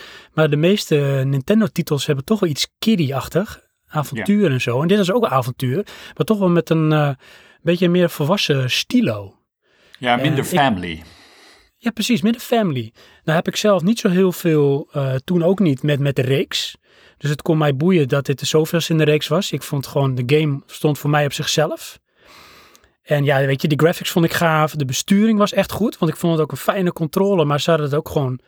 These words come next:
Speaker 1: goed met deze game voor elkaar, hoe dat speelde.
Speaker 2: Ja.
Speaker 1: En er zaten gewoon bepaalde hele kleine, subtiele dingen in, waardoor je meer in de game getrokken werd. En, en dat zijn dingen die, als je het voor het eerst meemaakt, zo indruk maken, dat zelfs in de game zelf kun je dat niet opnieuw nog een keer meemaken.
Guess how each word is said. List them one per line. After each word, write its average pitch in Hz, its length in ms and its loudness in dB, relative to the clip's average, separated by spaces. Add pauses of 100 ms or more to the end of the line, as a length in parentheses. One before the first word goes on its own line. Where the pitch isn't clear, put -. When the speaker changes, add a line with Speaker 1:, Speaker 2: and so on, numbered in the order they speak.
(280)
Speaker 1:
goed - 460 -2 (360)
met 160 160 -2
deze 156 240 0
game 143 200 2
voor 156 140 -4
elkaar, 160 340 -2
hoe 185 140 0
dat 175 160 0
speelde. 165 540 0 (220)
Speaker 2:
Ja. 98 220 -10
Speaker 1:
En 175 160 2
er 185 80 2
zaten 190 240 2
gewoon 185 140 -4
bepaalde 170 420 -2
hele 208 220 2
kleine, 202 420 0
subtiele 180 540 0
dingen 190 280 2
in, 131 180 -2 (500)
waardoor 156 520 0
je 147 160 2
meer 185 320 2
in 160 60 -2 (120)
de 139 100 2
game 214 140 2
getrokken 127 400 -6
werd. 110 380 -12
En, 143 240 -6
en 147 160 -4
dat 180 200 0
zijn 170 180 0
dingen 160 240 2
die, 147 200 0
als 139 160 -2
je 160 60 -4
het 135 120 -4
voor 131 140 -8
het - 80 -18
eerst 185 240 0
meemaakt, 165 500 2
zo 196 160 0
indruk 180 300 2
maken, 120 520 -4 (340)
dat - 160 -4
zelfs 156 300 2
in 175 180 0
de 151 160 0
game 151 120 2
zelf 175 320 0
kun 190 160 2
je 147 100 0
dat 147 200 0
niet 151 240 -2
opnieuw 151 320 0
nog 156 160 0
een 151 80 -2
keer 139 200 0
meemaken. 113 520 -4